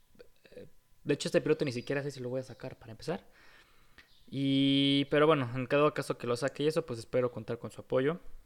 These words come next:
como lo he hecho en varios proyectos. Para los que ya son conocidos, amigos, pues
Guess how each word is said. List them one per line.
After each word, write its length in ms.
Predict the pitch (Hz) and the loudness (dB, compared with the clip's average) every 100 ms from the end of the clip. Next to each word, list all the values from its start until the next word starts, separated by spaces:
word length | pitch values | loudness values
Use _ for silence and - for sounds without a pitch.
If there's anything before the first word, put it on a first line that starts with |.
| - | -10
como 260 | 120 113 113 | -8 -6 -2
lo 140 | 117 | -2
he 20 | |
hecho 200 | 117 - | -2 -6
en 40 | 113 | -6
varios 220 | 113 113 | -6 -6
proyectos. 420 | - 123 131 139 | -6 -4 -4 -6
Para 160 | - 117 | -4 -4
los 140 | 117 | -4
que 100 | - | -4
ya 80 | 120 | -4
son 160 | 123 | -4
conocidos, 600 | 120 120 117 - 143 139 | -8 -8 -8 -4 -4 -4
amigos, 340 | 123 131 135 - | -6 -6 -6 -8
pues 340 | - - - | -14 -16 -18